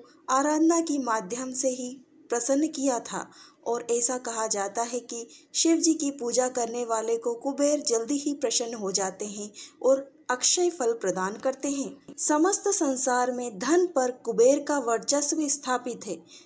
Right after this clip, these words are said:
केवल कुबेर का आशीर्वाद जिसे मिल जाए, उसे रुपया पैसा धन दौलत की कमी नहीं होती है, पर इसके लिए आपको सबसे पहले माता लक्ष्मी को मनाना होगा। माता लक्ष्मी के आदेश से ही कुबेर आप पर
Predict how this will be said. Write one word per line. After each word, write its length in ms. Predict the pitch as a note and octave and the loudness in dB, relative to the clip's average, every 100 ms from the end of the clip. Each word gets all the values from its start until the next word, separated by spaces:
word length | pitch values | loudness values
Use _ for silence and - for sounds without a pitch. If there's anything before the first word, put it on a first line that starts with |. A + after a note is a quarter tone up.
| _ - | _ 4
केवल 380 | B3+ B3+ B3+ B3+ - _ | 6 6 2 -4 -16 _
कुबेर 320 | D4 D#4+ F#4 | 0 4 4
का 160 | F4 D4 | 4 0
आशीर्वाद 760 | B3 A3+ A3 C4 B3+ A#3 B3 A#3 | 0 0 0 0 -2 0 0 0
जिसे 280 | A#3 A#3+ | -2 -2
मिल 240 | A3 G#3 G3+ | -2 -2 -2
जाए, 260 | G#3 G3+ - | -2 -4 -6
उसे 440 | A#3+ - B3 A#3+ - - C4+ | -4 0 0 0 -8 -8 -4
रुपया 340 | C#4 D#4+ E4 | 0 4 4
पैसा 360 | E4 A#3+ A#3+ A3+ | 2 0 -2 -4
धन 240 | G#3+ A#3+ C4 | -4 -4 0
दौलत 340 | A#3 A3 A3 | 0 0 -2
की 100 | A#3+ | -4
कमी 300 | A3+ G#3 A#3 | -4 -4 -4
नहीं 260 | C4 C4+ D4+ | -4 -2 -2
होती 300 | C#4 C4 B3 | -2 -4 -6
है, 160 | A3 - - - _ - | -6 -8 -12 -20 _ -2
पर 180 | B3 - | 0 0
इसके 320 | C4+ - D#4+ | -2 4 4
लिए 240 | C4+ B3+ A#3+ | 4 4 2
आपको 500 | A3 G#3+ - A3+ A3+ | 0 -6 -2 -2 0
सबसे 360 | C#4 C#4 F#4+ | -2 0 0
पहले 320 | E4+ A#3+ A3 A3 | 0 -2 -2 -2
माता 300 | G#3 G3+ G#3+ | -4 -4 -6
लक्ष्मी 380 | G3+ G3+ B3+ C#4 | -4 -2 0 0
को 120 | C#4+ | 2
मनाना 400 | C#4 C4+ C4 C4+ | 2 0 0 -2
होगा। 380 | C#4 C4 F#3+ - - - _ | -2 -4 -4 -10 -14 -20 _
माता 260 | A3+ A3 A3 | -6 -2 -2
लक्ष्मी 380 | G#3+ G#3+ A#3+ A#3+ | 0 -2 -2 -4
के 260 | A#3 A3+ A#3 - - _ - | -2 -4 -4 -16 -20 _ -2
आदेश 500 | G#3+ G3 A3 D4+ - | 0 2 2 4 4
से 160 | C#4+ C4 | 4 2
ही 220 | B3+ B3+ - _ - | 2 -6 -12 _ -2
कुबेर 440 | C#4 E4 F#4+ F#4+ A#3+ | 2 6 6 4 -2
आप 240 | A3 - | -6 -4
पर 200 | A3+ A3+ | -2 -2